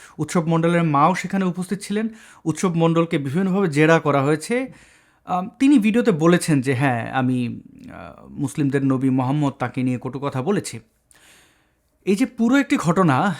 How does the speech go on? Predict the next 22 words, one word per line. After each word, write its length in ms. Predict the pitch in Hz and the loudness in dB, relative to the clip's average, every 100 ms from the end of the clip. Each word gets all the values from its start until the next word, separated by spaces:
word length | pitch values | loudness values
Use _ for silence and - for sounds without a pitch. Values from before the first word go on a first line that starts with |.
| - | -10
এটি 540 | 170 170 185 165 165 165 | -8 -4 0 0 0 0
জানান 340 | 143 156 180 | 2 4 4
দিচ্ছে 340 | 165 - - 143 | 0 -2 -4 -2
যে 120 | 135 | -2
আমাদের 380 | 127 131 143 127 | -2 -2 -4 -4
দেশটি 460 | 135 - 135 107 107 _ - | -6 -4 -8 -8 -12 _ -14
আসলে 380 | 123 - 117 | -12 -8 -8
অনেকটাই 540 | - 135 143 - 175 135 | -4 -4 -4 -4 -4 -4
আফগানিস্তান 600 | 123 113 127 127 - 123 | -6 -4 -4 -4 -4 -6
হয়ে 240 | 113 113 | -4 -8
গেছে। 280 | 107 104 117 107 _ _ _ _ _ _ _ - | -10 -14 -18 -20 _ _ _ _ _ _ _ 0
আমরা 160 | 180 | 2
অতীতে 320 | 196 233 226 226 220 220 _ _ _ - | 4 2 2 4 2 0 _ _ _ -6
বাংলাদেশের 400 | 147 151 156 175 | 0 2 2 2
লালমনিরহাটে 840 | 143 156 196 226 240 208 208 196 - | 4 4 4 4 4 2 2 0 0
এমন 220 | 151 160 | 0 0
একটি 140 | 156 | -4
ঘটনা 320 | 143 135 143 | -4 -2 0
দেখেছিলাম। 720 | 127 127 131 135 110 101 95 - _ _ - | 0 -2 -6 -6 -8 -10 -16 -20 _ _ 0
মসজিদের 380 | 175 190 233 233 | 2 2 2 2
মধ্যে 280 | 208 180 | 2 0
থাকা 200 | 214 220 | 0 0